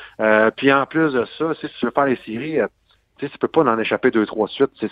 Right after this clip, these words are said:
c'est, c'est, c'est vraiment, vraiment compétitif. C'est relevé. La parité est vraiment, vraiment, euh, euh, haute. Et puis, euh,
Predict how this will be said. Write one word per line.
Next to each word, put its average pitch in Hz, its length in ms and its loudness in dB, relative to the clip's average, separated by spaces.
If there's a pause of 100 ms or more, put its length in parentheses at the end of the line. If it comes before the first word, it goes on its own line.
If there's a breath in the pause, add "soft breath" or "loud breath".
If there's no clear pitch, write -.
(160)
c'est, 113 200 -4
c'est, 110 180 0
c'est 117 100 0
vraiment, 143 420 2
vraiment 127 280 0
compétitif. - 720 -2
C'est 113 80 -2
relevé. 131 600 0 (360 loud breath)
La 107 120 0
parité 120 420 4
est 113 80 6
vraiment, 127 400 2
vraiment, 110 280 -2
euh, 120 420 0 (400 soft breath)
euh, 95 720 -4
haute. 135 340 2
Et 113 60 0
puis, 117 400 2
euh, 104 200 4